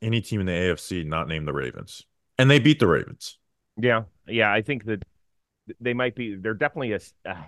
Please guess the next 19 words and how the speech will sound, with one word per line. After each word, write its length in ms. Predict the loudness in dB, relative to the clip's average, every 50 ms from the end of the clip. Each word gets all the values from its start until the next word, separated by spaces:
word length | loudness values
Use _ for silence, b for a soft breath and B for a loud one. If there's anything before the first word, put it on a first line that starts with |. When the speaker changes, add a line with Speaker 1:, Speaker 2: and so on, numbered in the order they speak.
| _ -12
Speaker 2:
at 140 | -12 -10 -8
least 320 | -6 -6 -6 -6 -6 -6 -6
a 40 |
half 240 | -4 -2 -2 -2 -4
step 240 | -4 -4 -4 -4 -4
behind 280 | -4 -6 -4 -4 -4 -4
the 60 | -4
Ravens, 420 | -4 -4 -4 -4 -4 -4 -8 -8
but, 220 | -4 -2 -2 -2 -2
you 120 | -6 -4 -2
know, 280 | -2 0 0 -2 -4
in 160 | -6 -10 -12 -10
sixty 340 | -8 -8 -8 -8 -6 -6
minutes 240 | -6 -4 -4 -6 -8
of 80 | -10 -6
football, 320 | -6 -6 -4 -2 -4 -2
you 120 | -2 -2 -2
never 200 | -2 -4 -4 -6
know. 240 | -6 -8 -10 -12